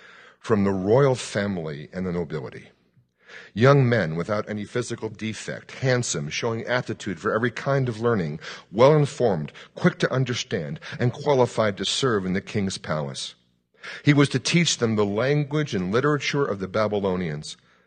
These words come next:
The king assigned them a daily amount of food and wine from the king's table.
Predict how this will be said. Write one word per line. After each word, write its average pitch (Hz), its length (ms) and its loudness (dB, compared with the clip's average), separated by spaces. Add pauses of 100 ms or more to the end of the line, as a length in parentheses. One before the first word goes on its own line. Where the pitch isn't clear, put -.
(580)
The 117 80 2
king 143 260 6
assigned 127 440 4
them 123 80 2
a 117 60 2
daily 113 400 0
amount 113 340 2
of 113 80 -12
food 113 420 -2
and 98 280 -2
wine 101 320 2
from 98 160 -2
the 101 80 0
king's 107 280 -2
table. 87 460 -2